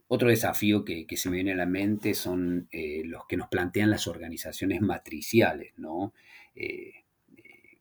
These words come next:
cuando eh, las organizaciones van a este formato que es muy común hoy por hoy, ¿no? Se dividen en líneas de negocio, las áreas de operaciones por un lado, las áreas funcionales por otro,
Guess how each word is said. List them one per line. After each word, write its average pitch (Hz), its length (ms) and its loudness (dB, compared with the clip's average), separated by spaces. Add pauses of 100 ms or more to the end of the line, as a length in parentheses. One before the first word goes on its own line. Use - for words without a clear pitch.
(140)
cuando 80 600 -6 (640)
eh, - 360 -18
las 87 200 -6
organizaciones 90 600 -2
van 98 160 0
a - 20 -2
este - 180 -6
formato 98 500 -4
que - 80 -20
es - 60 -14
muy 147 140 4
común 82 420 -8
hoy 82 120 -10
por 82 220 -12
hoy, 78 160 -8
¿no? 87 200 -6
Se 85 140 -8
dividen 85 460 -4
en 85 120 -6
líneas 90 340 -2
de 85 80 -6
negocio, 87 720 -4
las 80 220 -10
áreas 85 220 -6
de 85 60 -10
operaciones 78 460 -14
por 82 140 -20
un 82 100 -16
lado, 87 340 -2
las - 200 -10
áreas 87 220 -8
funcionales 82 640 -10
por 85 200 -14
otro, 90 440 -6